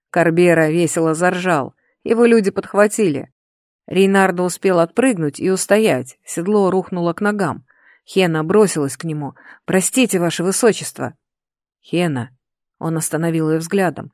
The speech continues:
Видно, что сам слегка растерян, не ожидал. Но она выходит из образа. "Ты не ушибся, Нара?" Постаралась взять себя в руки.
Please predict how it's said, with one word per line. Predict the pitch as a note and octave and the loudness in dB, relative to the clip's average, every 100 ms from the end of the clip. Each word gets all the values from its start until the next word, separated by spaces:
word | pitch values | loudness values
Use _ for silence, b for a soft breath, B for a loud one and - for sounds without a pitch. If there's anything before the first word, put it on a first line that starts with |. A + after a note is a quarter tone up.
| - | -8
Видно, | F#3 G#3 F#3+ F#3+ | -2 -2 -2 -6
что | - F#3+ F3+ | -4 -4 -2
сам | E3+ - A#3+ E3 | -2 0 0 0
слегка | - D#3 - D#3 | -4 -6 -4 -4
растерян, | E3 - G3+ D3+ C3+ | -4 -2 -2 0 -4
не | D3+ | -6
ожидал. | D#3 F#3+ G3+ F#3 A2+ _ _ _ | -6 -4 -2 -2 -2 _ _ _
Но | - C#3+ C#3+ C#3 - | -10 -6 -4 -6 -6
она | C#3+ C#3+ C#3+ | -4 -2 -2
выходит | D3 D#3 D3+ C#3+ | -4 -4 -4 -4
из | D#3 G3 | -4 0
образа. | A#3+ E3+ C3+ B2+ - _ _ _ _ _ - | 0 -2 -8 -10 -14 _ _ _ _ _ 0
"Ты | A3 G#3+ F#3 E3 | 4 4 4 -2
не | F3 G#3+ A3+ | -2 0 2
ушибся, | A3+ - G#3 G3+ E3+ | 2 2 0 0 -4
Нара?" | F3 G3+ D#3+ C#3 _ | 0 2 2 -2 _
Постаралась | E3 - F3+ F3+ E3+ E3 | -8 -2 0 2 0 0
взять | E3+ - | -2 -2
себя | F3 F3+ | -4 -4
в | |
руки. | G3 F#3+ - A#2+ | 0 -2 -2 -12